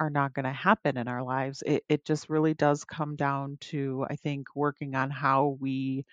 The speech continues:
you know, the stories we tell about ourselves or, or <laughs> the stories we tell about those things happening and, and then how we're, how we choose rather to, uh, work through that. I think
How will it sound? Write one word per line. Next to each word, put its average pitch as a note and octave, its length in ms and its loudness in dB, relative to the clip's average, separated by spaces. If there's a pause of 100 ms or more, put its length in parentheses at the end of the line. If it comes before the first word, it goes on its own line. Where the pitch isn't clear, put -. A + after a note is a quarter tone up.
(300)
you D3 80 -2
know, C3 80 -2
the C3+ 80 -4
stories C#3+ 440 -2
we C3 100 -2
tell C3 220 0
about B2+ 180 0
ourselves B2+ 400 -4
or, B2+ 100 -4 (160)
or B2 100 -8 (240)
<laughs> - 800 -10 (440)
the E3 80 2
stories F3 420 2
we D3+ 120 0
tell D3+ 260 4
about C3+ 320 2 (480)
those C3+ 240 0 (100)
things D3 220 -2
happening B2+ 520 -2
and, C3 420 -4 (140)
and C3 360 -8 (160)
then C#3 300 2
how C3+ 280 4
we're, C3+ 280 2 (240)
how D3 140 4
we C#3 140 2
choose C3+ 600 -4
rather B2+ 380 0
to, B2+ 540 -6 (560)
uh, C3+ 300 -8
work C3+ 320 0
through C3+ 600 -2 (420)
that. A2 540 2 (540)
I C#3+ 80 4
think - 680 2